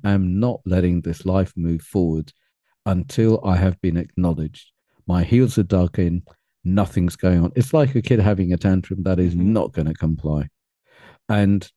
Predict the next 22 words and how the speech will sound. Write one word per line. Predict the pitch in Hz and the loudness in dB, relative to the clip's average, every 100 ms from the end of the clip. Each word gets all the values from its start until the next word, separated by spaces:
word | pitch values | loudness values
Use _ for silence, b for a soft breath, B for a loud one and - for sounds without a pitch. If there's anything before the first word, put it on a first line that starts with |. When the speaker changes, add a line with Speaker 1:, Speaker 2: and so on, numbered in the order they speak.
| _ _ _ _ _ _ _ _ - - | _ _ _ _ _ _ _ _ -20 -4
Speaker 1:
to | 117 | 0
be | 101 98 | 2 2
frank, | - 90 110 135 - - | 2 0 0 -2 -10 -2
there | 101 95 | 2 2
are | |
times | 87 - 95 87 101 123 - _ _ _ _ | 2 0 2 0 -2 -8 -12 _ _ _ _
when | - 101 98 95 | -2 0 0 2
people | 110 101 101 92 | 2 2 2 0
have | 90 95 90 - - | 0 0 -2 -6 -14
remembered | 98 95 98 98 107 120 110 110 95 - _ | -8 -2 0 2 2 2 0 -2 -6 -10 _
certain | _ - 107 98 95 | _ -4 -2 -2 -6
abuse | 92 104 101 92 - | -2 0 0 -2 -8
that | 101 - | -8 -2
they | 101 95 | 0 0
forgot | - 90 110 92 - _ _ _ _ _ _ _ - - | 0 -2 -2 -2 -6 _ _ _ _ _ _ _ -10 -2
in | 110 | 0
their | 101 95 | 0 0
daily | 101 92 92 | 2 2 0
lives | 95 98 - | 0 0 -2
they | 95 | -6
couldn't | - 98 87 | -6 -4 -4
afford | - - 120 107 90 82 | -4 -2 2 2 0 -6